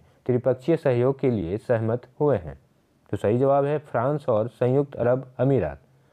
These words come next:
दोस्तों, भारत, फ्रांस और संयुक्त अरब अमीरात आपसी हित के विभिन्न क्षेत्रों में सहयोग बढ़ाने के लिए एक औपचारिक त्रिस्तरीय सहयोग पहल स्थापित करने पर सहमत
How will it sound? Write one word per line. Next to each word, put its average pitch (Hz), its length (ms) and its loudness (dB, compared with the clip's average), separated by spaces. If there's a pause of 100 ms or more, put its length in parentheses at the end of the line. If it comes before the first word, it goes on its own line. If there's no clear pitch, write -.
(300)
दोस्तों, 135 280 0
भारत, 139 300 0
फ्रांस 147 360 -2
और 147 80 2
संयुक्त 139 380 -2
अरब 127 200 2
अमीरात 113 540 0 (280)
आपसी 113 260 0
हित 143 240 0
के 151 140 0
विभिन्न 135 280 0
क्षेत्रों 131 320 -2
में 135 160 2
सहयोग 127 460 0
बढ़ाने 110 400 0
के 123 140 0
लिए 90 380 -4
एक 131 220 0
औपचारिक 117 580 0
त्रिस्तरीय 131 520 0
सहयोग 120 500 -2
पहल 110 280 -2
स्थापित 113 420 -4
करने 101 320 -2
पर 123 180 0
सहमत 123 540 -4